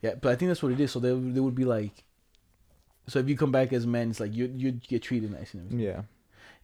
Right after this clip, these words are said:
Speaker 1: And I was like, so, b-, wonder who's gonna come back as, you know what I'm saying? The president? <laughs> Yeah.
Speaker 2: The president himself, bruh.
Speaker 1: He got to, you know? But look right here. Have you seen that?
Speaker 2: What is that?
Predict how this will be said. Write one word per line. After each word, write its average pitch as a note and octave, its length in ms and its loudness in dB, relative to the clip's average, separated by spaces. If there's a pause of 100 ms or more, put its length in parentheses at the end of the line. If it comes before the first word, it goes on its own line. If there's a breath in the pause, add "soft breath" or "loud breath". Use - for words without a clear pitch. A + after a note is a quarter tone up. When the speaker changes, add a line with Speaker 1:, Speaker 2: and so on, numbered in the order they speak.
Speaker 1:
And C#3 60 -8
I - 20 -6
was D#3+ 100 -6
like, B2 180 -8 (840)
so, C3+ 200 0
b-, A#2+ 160 -4 (380)
wonder D3 300 -4
who's D3 120 -4
gonna C3+ 140 -4
come D3 160 -10
back B2+ 240 -8
as, A#2+ 140 0
you A#2 60 -2
know B2 60 2
what - 20 -
I'm C3 40 -2
saying? D3 180 0
The G#2 80 -8
president? E3 460 -2
<laughs> - 20 -6
Yeah. F3 280 6 (120)
Speaker 2:
The - 60 -2
president A2 440 4
himself, A#2+ 360 2
bruh. B2 220 4 (100)
Speaker 1:
He C#3+ 80 4
got C#3 260 8
to, - 140 -2
you B2 120 6
know? E3 240 0 (1300 loud breath)
But A2 100 2
look B2 100 4
right A#2+ 140 4
here. A#2+ 200 -4 (1000)
Have - 80 -8
you F#2+ 60 -8
seen A#2+ 180 -2
that? C3 180 -4 (1400)
Speaker 2:
What C3+ 180 -4
is C3 120 -10
that? A#2+ 200 -8